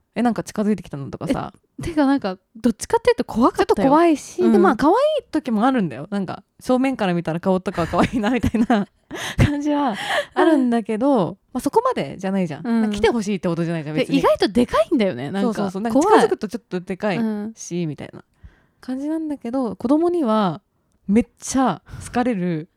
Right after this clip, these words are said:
Speaker 1: エッセンスが含まれてて、
Speaker 2: なんだろうね。
Speaker 1: 子供だけを引きつけるなんかなってるかもしれない。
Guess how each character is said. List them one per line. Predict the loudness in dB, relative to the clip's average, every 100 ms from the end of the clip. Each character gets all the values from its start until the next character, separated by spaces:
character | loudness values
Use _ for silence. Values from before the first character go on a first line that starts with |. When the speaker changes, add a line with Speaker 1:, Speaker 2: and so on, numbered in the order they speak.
| _ _ _ _ -4
Speaker 1:
エ |
ッ |
セ | -4 -2 -2
ン | -2
ス | -4
が | -6 -6
含 | -4
ま | -2 -2
れ |
て | -4
て、 | -6 -2 -2
Speaker 2:
な | -2
ん | -4
だ | -4
ろ | -4
う |
ね。 | -6 -6 0
Speaker 1:
子 | 4
供 | 6 4
だ | 2 0
け |
を | -2
引 | -4
き | -12
つ | -4
け |
る | 0
な | 0
ん | 0
か | -4
な |
っ | -8
て | -10
る | -14
か |
も | -12
し | -12
れ |
な |
い。 | -14